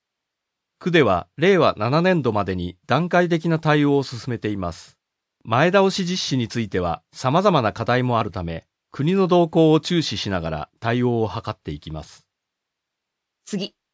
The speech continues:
Speaker 2: 加齢性難聴対策について。補聴器購入助成の制度を使いやすいものとするため、他区の状況も参考に所得制限を見直し、実態に合った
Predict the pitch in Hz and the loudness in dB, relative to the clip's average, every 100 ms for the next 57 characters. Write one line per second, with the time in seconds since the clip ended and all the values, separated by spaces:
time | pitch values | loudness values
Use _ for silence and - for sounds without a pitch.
0 | - 190 240 320 320 311 302 - 220 330 | -2 2 4 2 0 0 0 0 0 0
1 | 349 349 339 330 294 240 196 180 - 185 | -2 0 2 2 0 -2 -2 -2 -4 -6
2 | - 139 _ _ _ _ _ _ - 214 | -6 -12 _ _ _ _ _ _ -4 -2
3 | - 359 330 196 170 - 277 302 294 294 | 0 0 -2 -6 -6 0 0 2 0 0
4 | 208 214 262 254 240 240 - _ 339 349 | -2 0 2 4 4 0 -4 _ 0 2
5 | 233 185 170 - 320 311 311 320 277 214 | 2 2 -2 -2 0 2 -2 0 0 0
6 | 226 226 202 180 190 196 180 160 - _ | 0 -2 -4 -4 -4 -4 -6 -6 -10 _
7 | _ - 370 359 277 190 202 247 262 254 | _ -4 -2 0 0 2 2 2 2 4
8 | 247 247 233 233 226 220 208 208 _ _ | 4 2 -2 -2 -2 0 0 -4 _ _
9 | - 208 349 339 330 349 339 247 202 175 | -6 -2 -2 -2 -4 -2 0 2 0 0
10 | 165 185 202 190 196 - - _ _ _ | -2 0 0 0 -4 -12 -20 _ _ _
11 | _ - 208 - 339 339 339 330 285 311 | _ -8 -8 -2 -2 -2 -4 -4 -4 -4
12 | - | -2